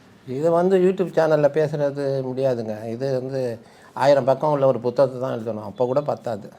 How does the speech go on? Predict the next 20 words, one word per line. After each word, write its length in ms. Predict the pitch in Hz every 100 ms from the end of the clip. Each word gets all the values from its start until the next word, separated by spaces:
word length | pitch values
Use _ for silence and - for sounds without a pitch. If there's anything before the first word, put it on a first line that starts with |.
| _ _ _ _ _
இது 200 | 135 151
இன்னைக்கு 680 | 156 185 185 180 170 170 175
சமீப 440 | - 147 170 170
காலம்னு 400 | 156 151 151 156
சொல்றதே 420 | 147 135 135 156 160
தப்பு. 380 | 127 - - - - _
கற்கால 380 | - 110 143 147
மனிதன்லேருந்து, 640 | 147 139 135 135 131 135
குகை 260 | 139 127 139
மனிதன்லேருந்து 840 | 139 131 127 120 127 123 131 131 - - _
போதை 340 | 117 131 123 113
விரும்புறாங்க. 520 | 117 113 113 104 101 104 - _ _ _ _ _
என்ன 640 | - 107 123 156 165 156 139
ஒன்லைனா 560 | 151 165 165 160 165
ஒரு 160 | 156 135
ரொம்ப 240 | 139 165
சுருக்கி 380 | - 151 180 185
சொல்லணும்னா, 840 | 151 139 139 139 135 131 110 117 120 _ _ _ _
மூளை 520 | 127 156 170 156 151 151 - - - -
சென்சிட்டிவா, 720 | 147 151 - 156 147 139 139